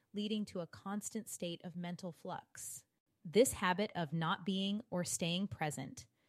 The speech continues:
not only diminishes our ability to fully engage with the present, but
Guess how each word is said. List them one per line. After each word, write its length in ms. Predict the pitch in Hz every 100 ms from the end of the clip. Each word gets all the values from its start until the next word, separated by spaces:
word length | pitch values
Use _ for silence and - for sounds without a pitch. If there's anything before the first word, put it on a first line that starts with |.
| _ -
not 240 | 220 359 466
only 200 | 427 311
diminishes 560 | 233 202 214 - 214
our 180 | 185 180
ability 460 | 175 196 214 175 165
to 80 | 175
fully 360 | - 214 226
engage 380 | 185 175 180 175
with 120 | 180
the 80 | 156
present, 540 | - 175 170 147 - - _ _
but 100 | -